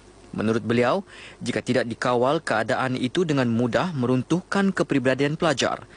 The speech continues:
Justru para guru diminta memperbanyak program dan aktiviti memantapkan akidah pelajar di peringkat sekolah masing-masing.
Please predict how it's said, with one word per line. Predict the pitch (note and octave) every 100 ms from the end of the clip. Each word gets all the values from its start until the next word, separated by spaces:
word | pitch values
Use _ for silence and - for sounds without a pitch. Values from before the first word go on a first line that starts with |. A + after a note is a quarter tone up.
| - - - -
Justru | A#2 A#2 - C3
para | C3+ A2+
guru | G2+ A2+ C3
diminta | A#2+ A#2 B2 C3+
memperbanyak | B2 A2+ A#2+ A#2 A#2 A#2 B2+ C3+ -
program | B2+ B2 C3 D#3 D#3+
dan | A#2+
aktiviti | G2 - B2+ A#2 D#3+ - C#3+ - - -
memantapkan | - - A2+ C3+ C3 C3 A2+
akidah | A#2 C3+ B2
pelajar | C3 C#3 B2+ C3 A#2+
di | A#2+
peringkat | - D3 C#3 C3 -
sekolah | - F3 F#3
masing-masing. | D3 C#3+ C3+ B2 A2+ G#2+